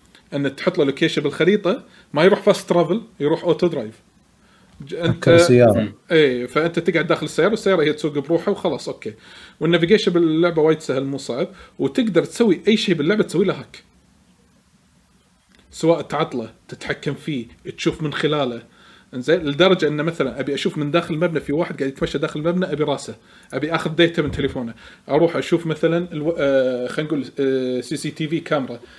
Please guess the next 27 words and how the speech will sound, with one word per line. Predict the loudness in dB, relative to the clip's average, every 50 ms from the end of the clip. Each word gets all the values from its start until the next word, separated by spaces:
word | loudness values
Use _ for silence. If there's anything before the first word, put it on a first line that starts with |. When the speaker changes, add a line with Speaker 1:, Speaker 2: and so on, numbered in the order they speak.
| -20 _ -8
Speaker 1:
من | -6 -4 -2
هالكاميرا | -2 -2 0 0 0 2 2 2 0 0
أدش | -2 -4 -4 -4 -4
على | -4
الكاميرا | -2 -2 -2 -2 0 -2
الثانية، | -4 -4 -4 -4 -4 -4 -4
على | -4 -4
الكاميرا | -2 0 0 0 0 0 -2
الثالثة | -2 -2 0 0 2 2 2 0 0 0
أدش | 0 -2 -4 -2 0
على | 2 4 4 4 2 0 -8 -20 -10 -6 -6
التابلت | -6 0 2 2 2 2 2 -2 -2 -2
المحطوط | -4 -4 -2 0 -2 2 4 4
يمه | 4 4 4 2 2 0 -2 -4 -8 -20 _ _ _ _ _ -6
بالطاولة، | -4 -4 -4 0 2 4 6 6 6 6 4 2 -2 -8 -16 _
ومن | -4 0 4 6 6 6
التابلت | 4 4 2 2 4 4 4 2 2
أقدر | 0 2 4 2 4 4 2
أهكر | 0 -2 -4 -6
تليفونه. | -6 -4 -6 -6 -6 -8 -10 -14 -14 -16 -18 _ _ _ _ _ _ _ _ _ _ _ _ _ _ -12
شوف | -10 -8 -8 -6 -4
شلون، | 0 0 0 2
وأنا | 0 0 -2 0
كله | 2 2 2 2
برا | 2 2 0 0
المبنى | -2 -2 -4 -6 -8 -12
قاعد. | -14 -16 -16 -18